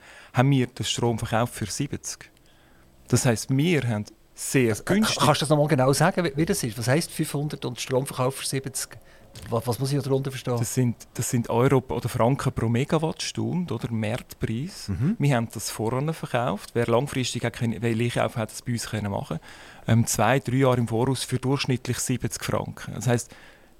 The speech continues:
Speaker 1: unser Verhalten am Markt hat gar nichts damit zu tun, dass die Preise jetzt hoch sind. Das ist der erste Punkt. Der zweite Punkt, wir haben mit den Kraftwerken in der Schweiz die drei Milliarden, die haben wir nicht in der Schweiz verdient. Das ist auch einer der Gründe, warum es sinnvoll ist, dass wir im Ausland sind mit unserer Expertise. Wir haben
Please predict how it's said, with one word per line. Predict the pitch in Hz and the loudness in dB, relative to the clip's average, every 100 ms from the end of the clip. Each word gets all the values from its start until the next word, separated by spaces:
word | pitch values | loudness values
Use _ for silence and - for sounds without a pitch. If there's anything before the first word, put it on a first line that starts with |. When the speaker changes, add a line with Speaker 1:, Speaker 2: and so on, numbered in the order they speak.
| _ _ - | _ _ 0
Speaker 1:
unser | 165 - | 2 2
Verhalten | 143 139 117 123 123 127 123 | -2 0 4 4 2 2 2
am | 117 | 4
Markt | 123 135 127 - | 4 4 2 -2
hat | 123 - | -6 -4
gar | - 123 | 0 2
nichts | 123 127 123 | 4 0 0
damit | 131 120 113 | 0 2 0
zu | - | -2
tun, | 120 | 0
dass | 117 - | 0 -2
die | - | -2
Preise | 117 - 113 | -2 0 -2
jetzt | 107 - | -4 -4
hoch | 117 120 - | -2 -2 -4
sind. | 104 101 | -6 -4
Das | 120 | -4
ist | - | -4
der | |
erste | 107 - - | -6 -6 -8
Punkt. | - 110 107 - - - - - - | -10 -10 -10 -14 -20 -20 -20 -10 -8
Der | |
zweite | - 147 170 165 | 4 4 4 -4
Punkt, | - 117 - | -4 -4 0
wir | 147 | 0
haben | 151 | 0
mit | 127 | -2
den | 127 | 0
Kraftwerken | 127 147 - 120 - | 0 0 0 -4 -4
in | 113 | -6
der | 113 | -4
Schweiz | - 131 - | -4 -4 -4
die | |
drei | 113 123 | -2 0
Milliarden, | 117 104 113 131 - | 0 2 0 0 -4
die | 110 | -6
haben | 104 | -4
wir | 113 | -6
nicht | - | -6
in | - | -10
der | |
Schweiz | 131 117 - | -8 -8 -8
verdient. | 110 - - 123 - - - - | -10 -10 -12 -12 -16 -20 -18 -4
Das | 113 | 4
ist | |
auch | 117 | 6
einer | 123 120 | 4 2
der | 113 | -2
Gründe, | 123 135 139 | 0 0 0
warum | - 110 | -2 -4
es | - | -2
sinnvoll | - 165 156 131 | 0 0 0 -2
ist, | - | -4
dass | 113 | -2
wir | 117 113 | 0 0
im | 135 | -2
Ausland | 185 - 147 - | -4 -4 -4 -2
sind | 131 | -4
mit | 131 | -2
unserer | 143 - | -4 -2
Expertise. | 135 - - - - - | -4 -4 -8 -6 -8 -4
Wir | 110 | -2
haben | 110 | -2